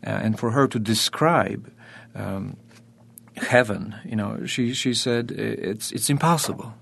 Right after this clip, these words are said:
It's impossible." Uh, she says, "Un-, I understand you, Saint Paul, now, uh, 'cause when you said, you know, the eye has not seen, the ear has not heard, uh, what God has prepared for those who love him. It's impossible to describe it.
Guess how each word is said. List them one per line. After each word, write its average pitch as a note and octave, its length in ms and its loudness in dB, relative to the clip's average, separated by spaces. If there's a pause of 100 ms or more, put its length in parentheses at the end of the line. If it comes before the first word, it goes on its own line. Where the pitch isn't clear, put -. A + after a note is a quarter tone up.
(440)
It's - 160 -4
impossible." C3+ 680 -2 (340)
Uh, G#2 140 0
she G#2+ 160 -2
says, A2+ 180 -4
"Un-, B2+ 300 2
I C3 200 4
understand C#3 600 4
you, A2+ 420 6
Saint A2+ 280 2
Paul, G#2 320 4
now, G#2+ 400 0 (500)
uh, - 140 -8
'cause A2+ 240 -4
when A2+ 200 4
you A2+ 100 6
said, A2 440 4
you G#2 120 -6
know, G2+ 180 -4
the G#2+ 200 0
eye A2+ 220 8
has G2+ 220 0
not F#2+ 200 2
seen, G#2 340 2
the F#2+ 140 -2
ear G2+ 140 0
has G2 220 -2
not F#2+ 200 -4
heard, G#2 400 -2 (540)
uh, G#2 180 -4
what G2+ 220 -4
God G2+ 200 2
has G2+ 140 -4
prepared G#2 360 -4
for G#2 120 -4
those G2+ 280 0
who G#2 140 -4
love F#2+ 200 0
him. F#2 140 -10 (280)
It's - 160 -2
impossible B2 640 0
to - 120 -12
describe - 540 -8
it. - 120 -14